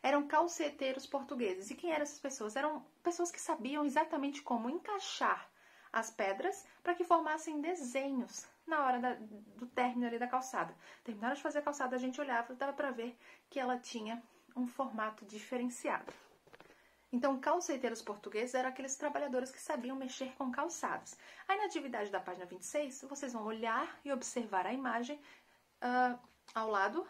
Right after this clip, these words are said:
que é trabalhadores na cidade de Lisboa, e vocês vão responder duas questões a respeito dessa fotografia. Já na atividade da página dez, da página vinte e sete, vocês vão fazer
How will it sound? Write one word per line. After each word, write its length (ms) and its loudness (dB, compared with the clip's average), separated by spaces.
que 140 0
é 120 4
trabalhadores 640 4
na 60 -4
cidade 360 -2
de 80 -10
Lisboa, 500 -2
e 60 -6
vocês 220 -6
vão 100 0
responder 680 -4
duas 220 2
questões 520 -2
a 40 -4
respeito 460 -6
dessa 460 -4
fotografia. 720 -6
Já 160 6
na 80 4
atividade 460 0
da 100 -2
página 380 -4
dez, 500 -10
da 140 -6
página 540 -4
vinte 240 -4
e 60 -14
sete, 360 -2
vocês 260 -6
vão 100 -4
fazer 400 -2